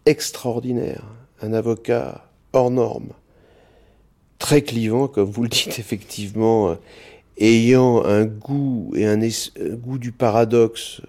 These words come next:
poussé à l'extrême. Mais, euh, vous savez, euh, on parlait tout à l'heure de, de faiblesse, de, de, de côté même ridicule.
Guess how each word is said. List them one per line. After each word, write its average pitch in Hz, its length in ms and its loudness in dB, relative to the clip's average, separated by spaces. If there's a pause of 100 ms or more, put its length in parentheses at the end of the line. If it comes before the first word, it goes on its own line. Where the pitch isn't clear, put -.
(180)
poussé 104 640 -6
à - 60 -6
l'extrême. - 640 -6 (720)
Mais, 131 580 6
euh, 117 680 2 (280)
vous 113 100 -14
savez, 135 520 4
euh, - 320 -2 (680)
on 120 140 -6
parlait 123 340 2
tout 127 240 -16
à 123 80 4
l'heure 120 300 2
de, - 380 -4 (1200)
de 123 120 0
faiblesse, 123 720 2
de, 113 380 -4
de, 113 160 -4
de 113 120 -4
côté 120 360 -2
même 113 200 2
ridicule. 113 800 -4